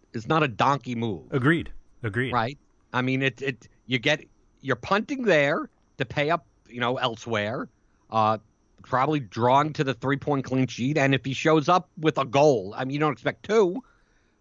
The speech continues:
Speaker 1: Uh, it's gonna be low owned, and if you get everything else right, I mean, you could, you could win a G P P that way. In cash, maybe not.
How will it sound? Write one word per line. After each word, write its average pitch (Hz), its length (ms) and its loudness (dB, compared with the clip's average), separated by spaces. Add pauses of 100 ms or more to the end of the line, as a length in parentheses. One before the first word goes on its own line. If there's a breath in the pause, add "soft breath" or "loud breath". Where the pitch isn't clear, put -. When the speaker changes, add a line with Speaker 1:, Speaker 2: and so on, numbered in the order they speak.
(200)
Speaker 1:
Uh, 127 380 6
it's 147 300 -6
gonna 156 120 0
be 147 120 0
low 147 300 6
owned, 131 480 0 (140)
and 120 440 -2
if 113 100 -8
you 123 80 -4
get 131 140 2
everything 123 300 -2
else 170 200 0
right, 117 300 0
I 123 80 -4
mean, 120 160 -4
you 127 80 -4
could, 127 220 -8
you 117 120 -4
could 139 200 -2
win 139 160 4
a - 20 4
G 139 200 -4
P 180 180 -6
P 247 240 0
that 92 240 -2
way. 73 240 -16
In 156 160 2
cash, 220 440 0
maybe 147 300 0
not. 143 440 0